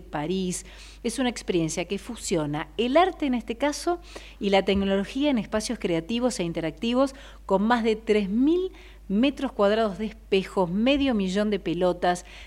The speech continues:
treinta y cinco mil leds, la última tecnología de mapping. Es para todas las edades, así que ya sabes, si estás por Buenos Aires, Blow Up Experience, allí, este, podés ir a visitar en La Rural, Santa Fe cuatro tres seis tres.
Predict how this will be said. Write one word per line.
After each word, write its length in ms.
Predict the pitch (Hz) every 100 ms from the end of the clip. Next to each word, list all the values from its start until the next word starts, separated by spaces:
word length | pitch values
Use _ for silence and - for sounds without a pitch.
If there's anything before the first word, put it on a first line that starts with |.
| -
treinta 320 | 226 233 233
y 80 | 233
cinco 340 | - 226 226
mil 240 | 247 277 214
leds, 400 | 185 180 - - - -
la 100 | 226
última 380 | 294 294 240 190
tecnología 500 | 180 180 175 - 202
de 80 |
mapping. 500 | 185 208 208 220 233 - -
Es 100 | 214
para 260 | - 233 214
todas 420 | 214 - 320 294
las 180 | 226 -
edades, 440 | 196 214 226 233 - - -
así 260 | 185 - 220
que 120 | 220 196
ya 100 | 202
sabes, 420 | 196 160 151 -
si 140 | - 196
estás 200 | 233 269
por 160 | 240
Buenos 300 | 220 226 226
Aires, 240 | 330 277 202
Blow 360 | 226 240 247
Up 120 | 233 -
Experience, 720 | - - 302 320 330 320 - - - -
allí, 480 | 185 185 220 214 196
este, 500 | 165 - 180 165 165
podés 460 | - 175 190 185
ir 140 | - 185
a 40 |
visitar 380 | 180 175 165 180
en 140 | 175
La 80 | 165
Rural, 400 | 160 165 233 247
Santa 260 | - 165 170
Fe 180 | 202 185
cuatro 320 | 180 - 160
tres 220 | 160 160
seis 220 | 160 151
tres. 380 | - 277 285 -